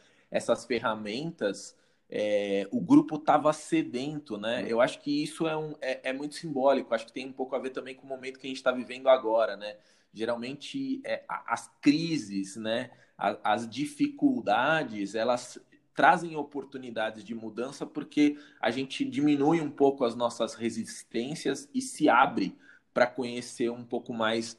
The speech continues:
Speaker 1: de novas possibilidades, né? Então, eu acho que tem um pouco disso também. A gente não sabia qual era o caminho, mas na medida em que ele se apresentou, a gente mergulhou de cabeça.
Speaker 2: Hum,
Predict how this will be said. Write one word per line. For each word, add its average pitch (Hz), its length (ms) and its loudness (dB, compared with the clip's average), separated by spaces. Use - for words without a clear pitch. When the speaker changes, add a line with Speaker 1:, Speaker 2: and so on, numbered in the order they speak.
Speaker 1:
de 123 220 0
novas 131 760 6
possibilidades, 101 960 -4
né? 104 240 -8
Então, 113 340 -6
eu 120 80 -2
acho 117 160 -4
que - 80 -12
tem 123 160 -10
um 123 120 -10
pouco 127 280 -2
disso 120 360 -4
também. 98 420 -4
A 95 80 0
gente 123 480 -2
não 123 240 2
sabia 143 540 6
qual 139 260 0
era 123 120 0
o 117 60 -8
caminho, 120 540 -6
mas 127 260 -4
na 123 100 -4
medida 127 400 -6
em 131 120 -12
que 131 300 -4
ele 120 180 -4
se - 140 -8
apresentou, 117 800 -4
a 151 100 2
gente 147 460 -6
mergulhou 165 540 0
de 160 80 -4
cabeça. 107 460 2
Speaker 2:
Hum, - 880 -12